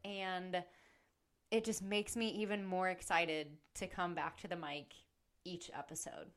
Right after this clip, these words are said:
So, today, since it's the end of the month and the end of the first month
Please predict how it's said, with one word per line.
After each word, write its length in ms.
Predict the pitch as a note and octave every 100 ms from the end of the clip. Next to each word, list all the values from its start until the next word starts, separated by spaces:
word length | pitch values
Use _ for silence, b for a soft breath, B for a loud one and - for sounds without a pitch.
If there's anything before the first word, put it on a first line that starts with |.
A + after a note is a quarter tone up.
| _
So, 160 | - G3+ - D#3+ _ _ _ _ _ - _
today, 600 | - A3 D#4 B3 F3+ -
since 340 | - B3+ C4+ C4+
it's 220 | G#3+ G#3+
the 280 | - G#3+ -
end 240 | F#3 G3 G#3
of 120 | G3+
the 80 | G#3+
month 580 | D#3+ C#3 E3 - - - b b b b b b b _ _ _
and 360 | A#3+ A#3+ A#3 A3+
the 200 | G#3+ -
end 300 | G#3 G#3 G#3
of 240 | G3 E3+
the 80 | F#3
first 460 | F#3+ D4+ E4 D#4+ G#3+
month 340 | E3+ G#3 A3+